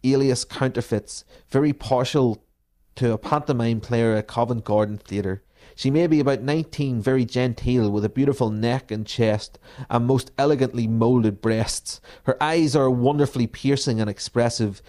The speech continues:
She is always lively, merry, and cheerful, and in bed she will give you such convincing proofs of her attachment to love's game that if you leave one guinea behind, you will certainly be tempted to renew your visits.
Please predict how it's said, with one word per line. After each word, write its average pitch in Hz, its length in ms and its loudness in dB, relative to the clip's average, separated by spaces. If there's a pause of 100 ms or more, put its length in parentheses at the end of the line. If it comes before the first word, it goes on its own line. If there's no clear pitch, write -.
(140)
She 143 160 0
is 135 100 2
always 147 380 2
lively, 131 460 2
merry, 120 380 2
and 110 120 -2
cheerful, 127 520 0
and 120 140 -2
in 120 140 2
bed 143 320 2
she 131 140 0
will 131 100 4
give 160 200 2
you 135 100 4
such - 260 -2
convincing 127 540 -2
proofs - 340 0
of 120 100 0
her 135 140 0
attachment 123 580 -4
to 110 60 -6
love's 120 340 0
game 123 320 0 (280)
that 135 140 2
if 127 100 -4
you 131 100 2
leave 147 240 2
one 131 220 2
guinea 139 260 -2
behind, 110 560 0 (220)
you 104 100 -8
will 101 80 -4
certainly 117 540 0
be 107 120 -6
tempted 117 440 -2
to 107 100 -6
renew 101 280 -4
your 104 240 2
visits. 104 400 -2